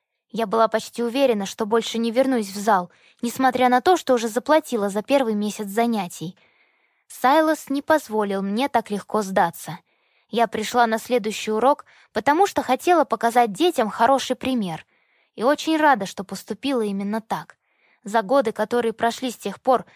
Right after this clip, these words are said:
как я сделала свои первые неловкие шаги на тренировочном мате, я многому научилась. Например, держать равновесие и управлять своим телом.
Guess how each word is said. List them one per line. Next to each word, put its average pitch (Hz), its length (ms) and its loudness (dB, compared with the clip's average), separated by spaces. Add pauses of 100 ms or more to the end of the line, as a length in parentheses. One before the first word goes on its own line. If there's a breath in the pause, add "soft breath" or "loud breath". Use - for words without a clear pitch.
(160 soft breath)
как - 220 -6
я 233 120 2
сделала 226 460 0
свои 226 320 -2
первые 220 380 0
неловкие 220 500 -2
шаги 240 340 -2
на 214 120 -2
тренировочном 220 720 -2
мате, 233 420 0 (460 loud breath)
я 226 140 0
многому 277 440 2
научилась. 226 720 -2 (320)
Например, 320 500 0 (320)
держать 269 460 0
равновесие 269 800 0
и 233 100 -2
управлять 254 480 2
своим 269 360 0
телом. 175 500 -4